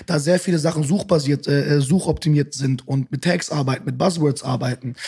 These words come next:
werden Profiteure irgendwann checken, ah, je mehr Leute googeln, dass sie Sorgen und Probleme haben, desto mehr bieten wir denen Meditationsworkshops an.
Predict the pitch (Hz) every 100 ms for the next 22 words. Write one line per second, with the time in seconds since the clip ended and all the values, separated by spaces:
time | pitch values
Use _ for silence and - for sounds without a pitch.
0 | - - - 143 151 135 147 147 147 185
1 | 175 156 147 139 131 - 143 175 190 -
2 | _ _ _ - 131 185 208 190 139 110
3 | _ _ - 135 127 165 190 170 165 165
4 | - 147 - 135 165 151 156 143 127 -
5 | 131 135 160 156 143 143 135 170 214 160
6 | 139 147 180 196 - _ 151 - 156 156
7 | 160 143 156 160 147 151 147 147 151 147
8 | 190 185 143 143 - 139 - 135